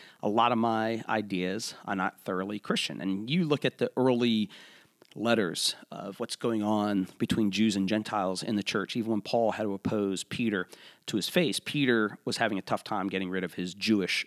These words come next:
presuppositions. So they weren't materialists, uh, but they were Jewish, and he was having a tough time ap-, applying the gospel, uh, to a myriad of situations. If you go and read the book of Hebrews, you have a bunch of people that are being tempted to return,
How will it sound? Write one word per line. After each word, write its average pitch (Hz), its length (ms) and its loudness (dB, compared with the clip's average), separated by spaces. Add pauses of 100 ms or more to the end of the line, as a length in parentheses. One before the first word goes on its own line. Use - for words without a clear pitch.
(120)
presuppositions. - 800 -6 (100)
So - 160 0
they 101 80 2
weren't 139 160 4
materialists, 123 580 2 (360)
uh, 104 100 2
but 107 80 0
they 113 80 4
were 120 80 8
Jewish, 143 400 4
and 98 100 -6
he 110 60 0
was 113 80 2
having 113 160 2
a 101 60 -2
tough - 240 -2
time 98 420 -2 (960)
ap-, - 260 0
applying 110 460 2
the 95 60 2
gospel, 98 600 0 (300)
uh, 90 160 -4
to - 140 -4
a 110 40 2
myriad 101 300 0
of 90 80 0
situations. 120 540 -2
If - 100 -12
you 113 260 2
go 117 220 6
and 113 100 6
read 110 140 4
the 104 80 -8
book 107 140 -2
of 107 80 -8
Hebrews, 127 440 0
you 127 60 2
have 107 80 0
a 98 60 -6
bunch 117 160 -2
of - 80 -14
people 147 180 -4
that 101 100 -2
are 95 60 -2
being 98 160 -4
tempted 127 440 -2
to - 80 -8
return, 107 520 0